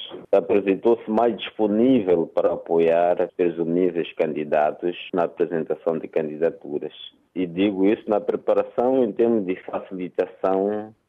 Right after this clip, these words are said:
e de esclarecimento do que era necessário como dossiê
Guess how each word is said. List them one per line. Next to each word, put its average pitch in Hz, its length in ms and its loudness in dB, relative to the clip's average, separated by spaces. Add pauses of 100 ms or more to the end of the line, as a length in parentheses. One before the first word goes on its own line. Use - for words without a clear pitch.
(120)
e 98 80 0
de 90 140 -6
esclarecimento 95 1000 0
do 90 160 -2
que 98 280 0
era 95 180 4
necessário 85 880 -2 (640)
como 98 320 2
dossiê 85 840 0